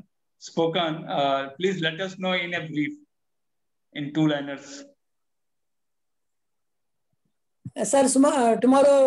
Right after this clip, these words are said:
Speaker 2: you will show all the items, sir. uh,
Speaker 1: Okay.
Speaker 2: filter items and, uh, original clay and, uh, a, a process of, uh, cleaning.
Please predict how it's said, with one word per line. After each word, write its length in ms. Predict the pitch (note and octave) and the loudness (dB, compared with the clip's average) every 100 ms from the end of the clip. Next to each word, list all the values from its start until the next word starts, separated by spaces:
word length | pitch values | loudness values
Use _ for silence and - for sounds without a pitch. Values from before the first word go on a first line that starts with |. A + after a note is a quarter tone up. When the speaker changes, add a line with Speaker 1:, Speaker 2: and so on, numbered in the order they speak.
| B3 A3 | 6 4
Speaker 2:
you 200 | A#3 B3 | 0 -2
will 180 | C#4 C#4+ C#4 B3 | -2 0 0 0
show 220 | G#3+ B3+ C4 | -2 -2 0
all 300 | A3+ A#3 B3 | 2 0 0
the 100 | A#3 | 0
items, 340 | G#3 G#3 F3+ - | -2 -2 -6 -8
sir. 120 | C#3+ _ _ _ _ _ _ | -12 _ _ _ _ _ _
uh, 1120 | G#3+ G3+ G3 F#3+ F#3+ F#3 F#3 F#3 F3+ F3+ F3 F3 _ _ _ _ | -6 -2 0 0 -2 -4 -6 -8 -8 -10 -12 -14 _ _ _ _
Speaker 1:
Okay. 160 | F3+ E3+ | -4 0
Speaker 2:
filter 280 | B3 A#3+ B3 | 0 4 4
items 440 | G#3+ G#3+ G#3+ A3 | 4 4 2 2
and, 220 | G#3+ G3 G3 | 0 2 2
uh, 920 | F#3 F3+ F3 E3 _ _ G3+ F#3+ G3 | 0 2 2 0 _ _ 0 2 2
original 500 | F#3+ A3 G#3 B3 B3 A3 | 2 0 0 0 0 -2
clay 380 | G3+ G3+ G#3 - _ _ _ | -2 0 0 -4 _ _ _
and, 220 | G3+ B3 A#3 | -4 -2 0
uh, 1120 | A3+ G#3 G3 F#3+ F3+ F3+ E3+ E3 E3 D#3+ D#3+ - _ _ _ _ _ _ _ _ _ _ _ _ | 0 2 0 0 0 0 0 -2 -4 -6 -8 -14 _ _ _ _ _ _ _ _ _ _ _ _
a, 80 | G3+ G#3+ A3 | -8 -8 -8
a 60 | |
process 440 | G#3+ B3 C4+ C#4+ B3 | -2 -2 0 -2 0
of, 140 | A#3+ A#3 | 0 0
uh, 120 | G3 G3+ F#3 F3 E3+ E3 E3 D#3+ D#3 D3+ D3+ | -4 -2 0 2 0 0 0 0 -4 -8 -6
cleaning. 300 | G3 F3+ | -2 -2